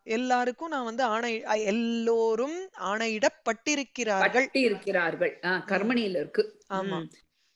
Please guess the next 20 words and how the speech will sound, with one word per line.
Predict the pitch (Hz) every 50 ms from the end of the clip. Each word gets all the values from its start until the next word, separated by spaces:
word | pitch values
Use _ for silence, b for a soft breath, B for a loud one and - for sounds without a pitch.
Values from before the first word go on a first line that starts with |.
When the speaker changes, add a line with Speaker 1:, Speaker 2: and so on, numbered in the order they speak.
| _ _ -
Speaker 2:
சிஷ்யேபியः | 214 208 - - - 240 233 226 226 196 170 180 214 214 202 226 311 - -
ஆக்ஞப்தாக. | 202 196 214 202 160 160 202 208 202 - - - 165 160 156 - - 185 - _ _ _ _ _ _ _ _ _ _ _ _ _ _ _ _ _
Speaker 1:
ய-, | - - - _ _
Speaker 2:
சர்வே. | - - 190 170 170 165 180 196 - - _
Speaker 1:
ஸ்-, | - - - - - _ _ _ _ _ _ _ _ _ _ _ _ _ _ _ -
Speaker 2:
இல்ல. | - 214 214 165 - - - - _ _ -
सि-, | - - 175 170 226
शिष्य-, | 190 - - 226 208 - - - -
एंग | - 180 190 202 202 208 226
Speaker 1:
ஆஹா, | 240 254 - 285
Speaker 2:
அதுக்கு? | 285 240 190 180 175
Speaker 1:
"शिष्येभ्यः | 175 226 226 220 - - 294 320 330 339 320 262 226 240 233 220 202 185 185 180 160 165 180 233 294 349
सेवा | 330 - - 220 208 226 247 254 269 285 285 294
Speaker 2:
सर्वे। | 302 -
Speaker 1:
ग्रहीतव्या | - - - 196 190 190 185 247 220 202 202 233 240 254 285 311 - - _ -
इति | 233 226 214 - - 302 269 226 196 196 214 254 339 320 B B B B B B -
सर्वे | - - 202 196 214 233 277 320 359
Speaker 2:
ம்। | 381
Speaker 1:
शिष्याः | 370 - 277 - - - 285 262 254 254 240 277
आज्ञप्ताः।" | 311 339 453 - 190 202 202 185 220 220 208 _ _ - 165 151 143 143 165 175 175 165 143